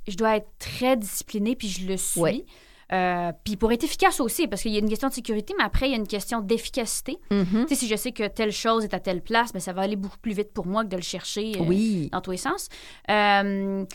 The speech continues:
Speaker 1: fait que c'est, c'est la grosse différence. Je dirais que là, tu sais, en vivant avec une personne qui a pas d'handicap, ben, nécessairement, tu sais, Christopher n'a pas besoin,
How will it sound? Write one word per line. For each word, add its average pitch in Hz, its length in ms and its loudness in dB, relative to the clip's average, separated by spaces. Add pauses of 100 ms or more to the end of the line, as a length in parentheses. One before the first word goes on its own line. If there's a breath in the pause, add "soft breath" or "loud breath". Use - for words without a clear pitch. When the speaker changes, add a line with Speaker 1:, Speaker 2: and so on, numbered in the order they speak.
(140)
Speaker 1:
fait 220 60 0
que - 60 0
c'est, - 140 -4
c'est - 120 -4
la 208 120 4
grosse 220 280 0
différence. 214 560 0
Je 208 140 -2
dirais 202 560 -4 (220)
que 226 80 0
là, 214 420 0
tu - 120 -6
sais, 240 340 -4
en 196 140 -6
vivant 190 360 -4
avec 190 260 -6
une 185 120 -6
personne 220 440 -10
qui 196 100 -8
a 180 40 -8
pas 208 180 -8
d'handicap, 214 520 -8
ben, 208 160 -6 (380 loud breath)
nécessairement, 202 440 -2
tu 214 120 -4
sais, - 280 -8 (320)
Christopher 214 320 -8
n'a - 20 -6
pas 233 120 -4
besoin, 196 640 -4